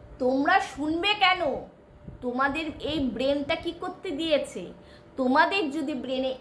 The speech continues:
এতটুকু বুদ্ধি থাকে, তোমরা নিজেরাই খাবে না।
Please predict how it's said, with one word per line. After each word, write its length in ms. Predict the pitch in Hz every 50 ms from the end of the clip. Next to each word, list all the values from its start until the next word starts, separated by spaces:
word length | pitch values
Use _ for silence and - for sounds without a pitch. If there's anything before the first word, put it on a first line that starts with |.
| -
এতটুকু 560 | 240 294 294 294 - 349 - 339 320 - 359
বুদ্ধি 400 | 285 240 240 247 208 196 262 302
থাকে, 420 | - - 220 214 - - 285 370 508 - - - - -
তোমরা 280 | 277 247 254 254 269 269
নিজেরাই 580 | 269 262 254 240 - 247 233 247 262 302 427 415
খাবে 360 | - - 262 214 - 196 180 165
না। 100 | -